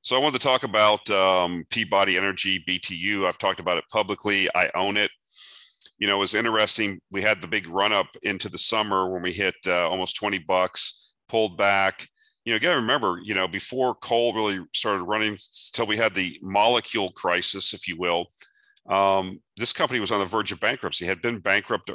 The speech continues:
come out of bankruptcy, and was almost getting ready to go into again. So this is why I like cyclicality. This is why I like these resource markets. They're so cyclical when, when they get above their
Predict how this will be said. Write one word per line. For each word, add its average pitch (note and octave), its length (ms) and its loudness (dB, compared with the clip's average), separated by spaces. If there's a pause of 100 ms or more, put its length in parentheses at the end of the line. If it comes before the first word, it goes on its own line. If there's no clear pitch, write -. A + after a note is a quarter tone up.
(120)
come G#2+ 180 -4
out A2+ 120 4
of G#2 100 -2
bankruptcy, F#2+ 580 0
and F2 100 -6
was F2 140 -4
almost G#2 260 -2
getting - 160 -6
ready F#2 140 0
to D#2+ 40 -16
go F#2 160 0
into E2+ 180 -4
again. D#2+ 340 -4 (320)
So - 140 -10
this D3 160 2
is B2 100 -2
why B2 240 4
I A#2+ 40 4
like G2 240 4
cyclicality. G2 840 0
This - 180 0
is - 80 -4
why A2+ 120 2
I - 20 2
like F#2 220 0
these G#2 220 -6
resource - 480 -2
markets. - 540 -8 (240)
They're G2 80 -4
so C3+ 240 2
cyclical A2 600 -2
when, F2+ 140 0
when G2 180 -2
they F#2+ 280 0 (600)
get D3 280 2
above A#2 480 0
their F#2+ 420 2